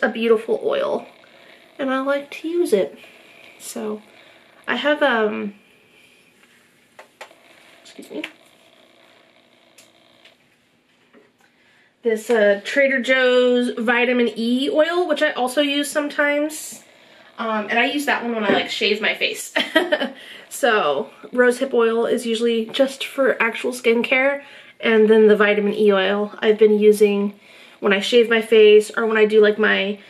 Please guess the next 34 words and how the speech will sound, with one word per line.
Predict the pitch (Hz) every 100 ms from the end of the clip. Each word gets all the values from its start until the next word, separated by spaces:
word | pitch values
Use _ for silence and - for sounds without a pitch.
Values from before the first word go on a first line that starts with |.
| - -
chlorophyll | - 240 220 220 220 226
mask. | 214 202 202 202 -
I'll | 233
put | 220
a | 214
few | 220
drops | 214 190 208
of | 190
that | 180
in | 185 185
it. | 185 - - - - -
So, | 220 196 208 - - - -
but | 240
yeah. | 247 311 277 - - - _ _ _ _ - - - - -
Oh, | 240
and | 254
then | 262
I | 254 -
finish, | 277 269 262 - - - - _ _ _ _ _ - _ _ -
you | 240
won't | 233 -
be | 240
surprised, | 254 240 240 208 226 220 - - -
I'm | 220
sure, | - 226 202 214
if | 220
you | 214
followed | 220 202 202
me, | 214 214 240 - - _ _
you | 226
know | 208 202
anything | 208 220 220
about | 214 196 220
me. | 240 254